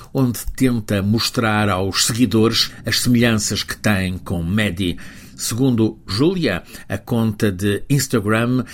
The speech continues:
serve para conseguir chamar a atenção de Kate e Jerry McCann, os pais de Maddie,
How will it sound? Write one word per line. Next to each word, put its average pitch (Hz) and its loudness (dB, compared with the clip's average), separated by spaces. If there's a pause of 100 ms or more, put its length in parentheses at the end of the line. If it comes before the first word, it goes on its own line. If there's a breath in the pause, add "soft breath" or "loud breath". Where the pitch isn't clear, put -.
(120)
serve - -2
para 98 -4
conseguir 113 -4
chamar 101 2
a 95 -4
atenção 98 -2 (160 loud breath)
de - -6
Kate - -2
e 104 4
Jerry 127 2
McCann, 101 0
os - -2
pais 98 -2
de 98 -2
Maddie, 95 0